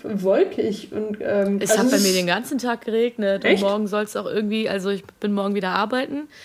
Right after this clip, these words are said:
Speaker 1: Mhm.
Speaker 2: Ähm, und ich arbeite in der Eifel im Moment. Äh, und da soll's morgen dann auch wieder schneien.
Speaker 1: Oh, sehr
Speaker 2: Aber
Speaker 1: schön.
Speaker 2: es
Speaker 1: Ja,
Speaker 2: hat
Speaker 1: bei
Speaker 2: auch
Speaker 1: uns
Speaker 2: die
Speaker 1: hat's,
Speaker 2: ganze
Speaker 1: äh, Anfang der Woche geschneit, tatsächlich.
Speaker 2: Ja,
Speaker 1: Und es ist
Speaker 2: genau, bei
Speaker 1: auch,
Speaker 2: uns
Speaker 1: ähm,
Speaker 2: auch.
Speaker 1: wirklich liegen
Speaker 2: Aber
Speaker 1: geblieben.
Speaker 2: jetzt,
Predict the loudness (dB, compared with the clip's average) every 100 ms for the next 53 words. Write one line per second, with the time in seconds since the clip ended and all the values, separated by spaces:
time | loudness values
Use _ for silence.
0 | 2 4 4 0 -4 0 2 2 -2 -4
1 | -10 -6 -4 -4 -4 -2 0 0 -2 -2
2 | -2 -2 -2 -4 -2 -4 -4 -6 -8 -10
3 | -20 -20 -20 -12 -4 0 0 -2 -4 0
4 | 0 2 0 -2 -2 0 2 0 0 -4
5 | -4 -4 -4 -4 -6 -4 -2 0 0 -2
6 | -6 -14 -20 _ _ -4 0 2 2 2
7 | 4 6 6 8 8 8 6 4 2 4
8 | 6 6 6 6 6 6 6 6 4 2
9 | 0 2 2 2 -4 -8 -4 -2 2 4
10 | 6 6 6 6 6 6 4 2 4 6
11 | 6 2 -2 -12 -20 -20 -20 -20 -20 _
12 | 0 2 2 2 6 6 6 6 4 4
13 | 0 -2